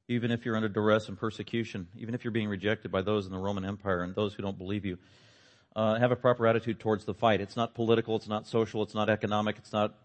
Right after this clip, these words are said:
anything else. It is spiritual. We're in a spiritual fight. And that warrants spiritual armament and tools that God has given us the resources for.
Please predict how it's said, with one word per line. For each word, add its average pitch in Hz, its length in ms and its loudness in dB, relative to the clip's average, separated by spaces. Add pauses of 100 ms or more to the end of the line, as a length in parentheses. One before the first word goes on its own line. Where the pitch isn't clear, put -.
(100)
anything 104 320 -6
else. 95 240 -4
It 117 80 -4
is 98 80 -6
spiritual. 90 580 -2
We're 107 160 -6
in 107 60 -4
a 95 80 -6
spiritual 98 600 -4
fight. 90 300 -4 (640)
And 104 200 -4
that 113 140 0
warrants 113 420 -6
spiritual 107 580 -2 (400)
armament 104 500 -4
and 90 180 -14 (120)
tools 101 480 -2 (320)
that 104 120 -6
God 107 200 6
has 101 180 0
given 104 200 0
us 101 100 -4
the - 80 -10
resources 101 580 -4
for. 110 440 -4